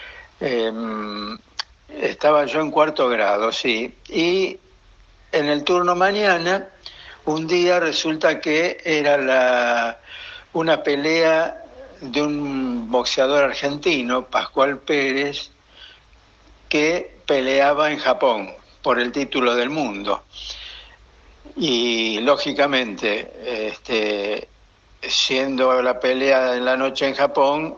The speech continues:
acá se escuchaba por la radio por la mañana. Y bueno, el director de la escuela primaria invitó a quienes quisieran a la dirección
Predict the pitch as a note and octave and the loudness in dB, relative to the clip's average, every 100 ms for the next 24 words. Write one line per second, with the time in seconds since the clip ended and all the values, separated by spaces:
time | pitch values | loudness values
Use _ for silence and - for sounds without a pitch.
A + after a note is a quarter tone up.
0 | - D3 G#2+ C3 A2+ C3+ - C3 B2 C3 | -4 -2 0 0 0 -2 -2 -4 2 2
1 | B2+ C#3 C#3 - - - - E3 F3 F3 | 4 2 0 -10 -20 -20 -2 2 4 4
2 | F3 E3+ D3 D3+ D#3 E3 - - C#3+ C3+ | 4 4 2 2 0 -2 -2 -2 2 4
3 | B2+ A#2+ A#2+ A#2+ G#2 G#2 G#2 - - - | 4 2 0 0 0 -4 -8 -12 -16 -14
4 | - - - - - - - - - - | -14 -14 -16 -18 -20 -20 -20 -20 -20 -20
5 | - - - - F4+ F#3 A3 F3 D3+ D#3 | -20 -20 -18 -10 -2 2 2 2 2 -2
6 | D#3 - E3 D3+ C#3+ C#3+ D3+ D3+ D3+ - | -4 -4 0 0 0 0 2 0 0 2
7 | F#3+ E3 D#3+ C#3+ C#3 C3+ C3+ - A3 F3+ | 4 4 2 0 0 2 0 2 2 4
8 | D3 D#3+ F3+ C3+ - D#3+ F#3+ E3+ D#3+ F3 | 4 2 2 -4 -2 0 2 2 4 2
9 | G3 - - - - - - - - C#3+ | 2 0 -8 -20 -20 -20 -20 -10 -4 -2
10 | D3 D3 E3+ D#3+ E3 D3 - D#3+ - F#3+ | -2 2 2 2 0 -2 -2 0 2 4
11 | F3 D#3+ E3 F3 - - _ _ _ - | 4 2 0 -4 -14 -20 _ _ _ -2
12 | D#3 C3 C3 D3+ E3+ E3 - G3 E3 D#3+ | 0 2 2 2 2 2 4 4 2 0
13 | E3 | -8